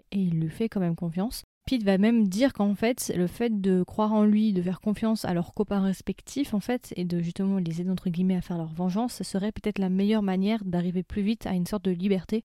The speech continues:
et une sorte de paix. Et Keane va dire, « Oui, mais le problème, c'est que cette liberté, elle a un prix. » Keane, toujours un peu rabat-joie, hein, parce que justement, il va dire, Keane, que le problème pour lui, surtout particulièrement,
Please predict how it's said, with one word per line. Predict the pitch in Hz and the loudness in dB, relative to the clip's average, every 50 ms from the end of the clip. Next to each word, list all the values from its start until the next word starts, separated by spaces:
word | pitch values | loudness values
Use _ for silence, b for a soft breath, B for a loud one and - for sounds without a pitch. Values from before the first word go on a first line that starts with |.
| _ _ _ | _ _ _
et | - | -2
une | 190 170 | 0 2
sorte | - 220 196 | 2 2 2
de | 180 165 | 2 0
paix. | - - 156 - - _ - | -2 -2 -4 -6 -6 _ -4
Et | 185 185 | -4 -2
Keane | - - 285 285 | 0 2 4 6
va | 240 202 185 | 6 6 6
dire, « | 190 233 233 | 6 6 6
Oui, | 262 262 | 6 4
mais | 233 202 | 4 4
le | 175 | 2
problème, | - - 185 185 202 240 | 0 -2 -2 0 0 0
c'est | - - 180 | 0 -2 -4
que | - - 185 180 | -4 -2 -4 -4
cette | - - 170 - | -4 -6 -6 -4
liberté, | - 196 175 180 165 - - 254 262 - | -2 0 0 -2 -2 0 0 0 0 0
elle | - 170 170 | -2 -2 0
a | 170 | 0
un | 170 170 | 0 0
prix. » | - - 226 - _ _ - | 0 0 0 -2 _ _ -4
Keane, | - 240 226 185 - | 2 4 4 4 4
toujours | - 220 254 | 2 2 2
un | 226 202 | 2 2
peu | 170 - 190 | 2 0 -2
rabat-joie, | 175 160 180 180 175 175 175 | 0 2 4 4 4 4 2
hein, | 160 | 2
parce | 170 175 - | 0 -2 -4
que | - - | -6 -12
justement, | 170 160 - 196 226 233 | -10 -6 -4 0 2 2
il | 220 185 | 2 2
va | 160 | 2
dire, | 165 160 202 190 165 | 0 0 -2 -2 -2
Keane, | - - 220 220 214 | -2 0 2 2 4
que | 202 190 | 4 4
le | 165 160 | 2 2
problème | 156 - 165 175 202 208 196 180 | 0 -2 0 2 2 4 2 2
pour | - 175 165 170 | 0 0 0 2
lui, | 185 196 247 | 2 2 2
surtout | 247 - 196 - 214 | 0 -2 -4 -6 -6
particulièrement, | - 180 175 - - - - 196 175 175 180 208 254 | -6 -6 -8 -10 -12 -10 -6 -4 -2 0 0 -2 -2